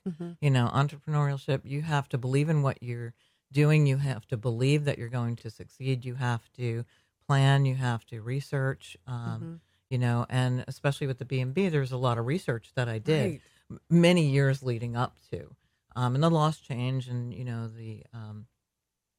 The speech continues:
Speaker 1: Right.
Speaker 2: you d-, have to be on top of that.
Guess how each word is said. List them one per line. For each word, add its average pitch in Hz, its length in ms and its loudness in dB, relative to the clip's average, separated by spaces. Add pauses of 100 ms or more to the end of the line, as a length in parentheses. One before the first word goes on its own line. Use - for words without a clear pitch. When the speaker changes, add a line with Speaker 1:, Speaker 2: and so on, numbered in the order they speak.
(200)
Speaker 1:
Right. 165 240 -8 (540)
Speaker 2:
you 143 160 0
d-, 127 180 -2
have 143 160 0
to 131 60 -10
be 123 100 -4
on 107 100 -4
top 113 220 -2
of 90 80 -4
that. - 180 -10